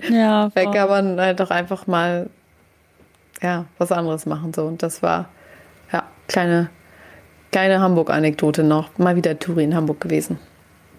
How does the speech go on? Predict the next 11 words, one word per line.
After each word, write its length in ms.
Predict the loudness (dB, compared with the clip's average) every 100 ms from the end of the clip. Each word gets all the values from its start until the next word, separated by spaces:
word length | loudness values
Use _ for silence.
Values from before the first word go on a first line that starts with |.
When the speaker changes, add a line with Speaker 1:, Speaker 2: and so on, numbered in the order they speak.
| _ -20 -4
Speaker 1:
Ja, 200 | 0 0
voll. 420 | 0 -2 -2 -2 -6 _ _ _ _ _
Richtig 120 | -2 0
Speaker 2:
Ja. 160 | 0 -2
Speaker 1:
gut. 200 | -12 -20 _ _ _ _ _ _ _ _ _ _ _ _ _ _ _ _ _ _ _ -20 -20 _ -2
Speaker 2:
Ja, 220 | 0 0
dann 200 | 0 0
vielleicht 360 | 2 0 0 -4
noch 80 | -2
eine, 420 | 0 2 2 0
äh, 400 | 0 0 -2